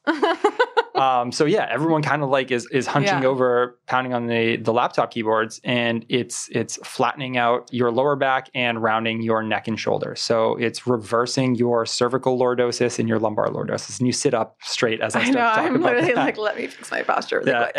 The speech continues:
Speaker 2: ev-, everyone does that when I'm talking about this stuff.
Speaker 1: <laughs>
Speaker 2: But yeah, so it's, it's really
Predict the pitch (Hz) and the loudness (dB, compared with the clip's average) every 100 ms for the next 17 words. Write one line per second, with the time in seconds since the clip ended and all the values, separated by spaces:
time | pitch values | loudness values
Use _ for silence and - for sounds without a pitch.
0 | 139 - - 123 127 107 - 110 110 113 | -4 -4 -2 0 0 0 0 -2 0 -2
1 | 117 294 117 107 139 117 110 110 - 123 | 0 0 0 0 -2 -2 -2 -2 -2 -2
2 | 117 - 131 - - - _ - 175 151 | -4 -6 -4 -4 -6 -12 _ 0 2 2
3 | - - 156 147 160 151 - 156 147 131 | 0 0 0 2 0 -2 -2 -2 -2 -2
4 | 120 147 175 156 139 135 | 0 2 4 2 2 -2